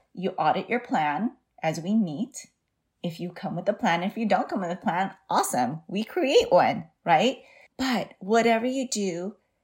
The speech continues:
have a plan. Have a plan in your hand, because in order to understand where you're heading,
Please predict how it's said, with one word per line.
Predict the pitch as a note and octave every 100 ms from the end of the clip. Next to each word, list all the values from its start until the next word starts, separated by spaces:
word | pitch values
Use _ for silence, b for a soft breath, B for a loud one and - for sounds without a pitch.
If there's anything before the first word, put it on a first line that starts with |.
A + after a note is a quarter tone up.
| _ _
have | - G3+ G#3+
a | A3+
plan. | - G#3+ B3 F3 - - _ _ _ _ _ _ _
Have | - -
a | C4
plan | C4 B3+ A#3+ A#3
in | A3
your | G#3
hand, | G#3 F3+ D#3+ D3+ D#3+ b b
because | - G3+ G#3 F3+ - B B
in | G#3+ G3 -
order | A3 A#3+
to | F4 C4+
understand | C4+ A#3 - - G3 E3 E3 E3+
where | F3 F3+
you're | G#3+ G#3+
heading, | A#3+ G#3+ G#3+ C3 C3+ F3+